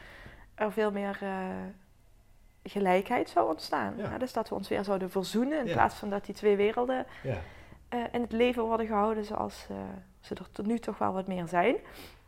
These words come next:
Speaker 1: Ehm, en er was een meisje die daarop reageerde en die stuurde voor even. En ik reageerde daarop van, "Dat klopt,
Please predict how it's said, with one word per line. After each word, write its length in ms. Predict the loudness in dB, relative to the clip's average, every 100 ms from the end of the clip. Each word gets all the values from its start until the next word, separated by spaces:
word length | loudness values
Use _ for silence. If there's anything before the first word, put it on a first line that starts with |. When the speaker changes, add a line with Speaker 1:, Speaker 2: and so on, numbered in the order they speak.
| -20
Speaker 1:
Ehm, 440 | 6 10 12 12 8 2 -4 -8 -20 -20 _ -20 -20 -20 -20 -8
en 100 | 6
er 60 | 12
was 160 | 12 12
een 80 |
meisje 260 | 12 10 10
die 80 | 8
daarop 200 | 10 10
reageerde 560 | 8 8 10 10 10
en 60 | 8
die 100 | 2
stuurde 260 | 0 0 0
voor 220 | -2 2
even. 460 | 4 4 2 -2 -4 0
En 120 | 0
ik 100 | 2
reageerde 480 | 6 8 10 8 8
daarop 400 | 6 8 8 6
van, 300 | 0 0 -4 -14 -12
"Dat 180 | -6 -6
klopt, 400 | 4 4 4 -6